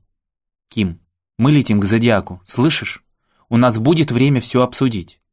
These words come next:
В крайнем случае мы найдем выход. Например, ты останешься на Зодиаке, возьмешь отпуск по болезни". "Бойцы спец не болеют", сообщила Ким.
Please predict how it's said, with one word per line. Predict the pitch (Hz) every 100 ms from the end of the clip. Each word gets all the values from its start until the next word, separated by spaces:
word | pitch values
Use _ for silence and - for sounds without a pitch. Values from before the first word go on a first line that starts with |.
| _ _ _ _
В | -
крайнем | 117 165 160
случае | - 120 104 110
мы | 117
найдем | 131 143 143 101
выход. | 110 - 82 _ _ _ _
Например, | - 101 117 131 160 - - -
ты | 135
останешься | 135 165 151 147 139
на | 131
Зодиаке, | 123 131 139 101 90 90 - _ _ _
возьмешь | - 127 156 170
отпуск | 120 123 123 - - _
по | 110
болезни". | 120 117 110 101 101 101 _ _ _ _ _ _ _
"Бойцы | - 110 120 139
спец | 123 - 143 -
не | 117
болеют", | 113 120 131 117 87 _ _
сообщила | - 104 98 - 98
Ким. | 98 - 87